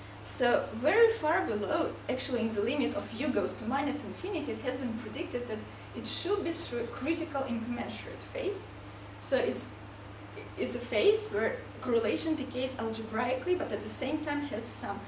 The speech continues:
oscillation with a no, non, uh, commensurate wave vector, uh, wave vector non-commensurate with the lattice spacing.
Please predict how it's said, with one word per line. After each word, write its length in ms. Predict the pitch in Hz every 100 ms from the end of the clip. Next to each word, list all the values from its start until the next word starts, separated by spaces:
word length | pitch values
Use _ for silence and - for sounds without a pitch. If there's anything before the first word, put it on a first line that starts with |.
| -
oscillation 640 | 208 - 247 233 226 254 240
with 220 | 220 240
a 40 |
no, 320 | 220 226 254 - - -
non, 380 | 233 254 247 254
uh, 220 | 247 -
commensurate 720 | 208 233 233 247 - 202 202 233
wave 200 | 208 190
vector, 360 | 170 - - 214 - -
uh, 40 | 208 - 226
wave 120 | 202
vector 200 | - -
non-commensurate 640 | 214 247 240 214 214 202
with 100 | 190
the 80 | 175
lattice 380 | 170 170 - -
spacing. 300 | - - -